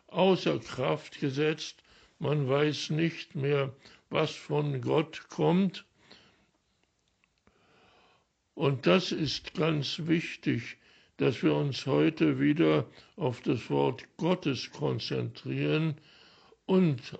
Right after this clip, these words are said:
aus der Gesetzmäßigkeit des Wortes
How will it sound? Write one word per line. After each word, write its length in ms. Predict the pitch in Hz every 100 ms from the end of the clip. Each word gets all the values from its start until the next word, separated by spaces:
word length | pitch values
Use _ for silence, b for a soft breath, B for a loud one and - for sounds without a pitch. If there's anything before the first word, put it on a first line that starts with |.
| -
aus 260 | 139 117
der 120 | - 131
Gesetzmäßigkeit 1600 | 123 117 175 208 - - 151 139 - 123 - - 131 131 120 - b b b b
des 240 | 160 117 147
Wortes 640 | 139 143 143 120 - -